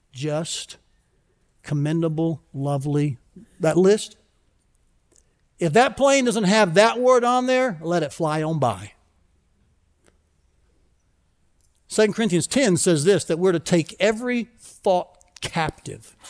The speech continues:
It's another way to simply say, limit your thinking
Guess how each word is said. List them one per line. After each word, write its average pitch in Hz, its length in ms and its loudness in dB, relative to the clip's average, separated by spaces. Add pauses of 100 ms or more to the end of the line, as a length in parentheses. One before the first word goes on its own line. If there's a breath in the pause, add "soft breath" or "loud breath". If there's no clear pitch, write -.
(960 loud breath)
It's - 100 -10
another 196 240 2
way 208 180 4
to 196 80 4
simply 196 300 -2
say, 190 360 2
limit 208 580 2
your 247 120 -6
thinking 175 680 -6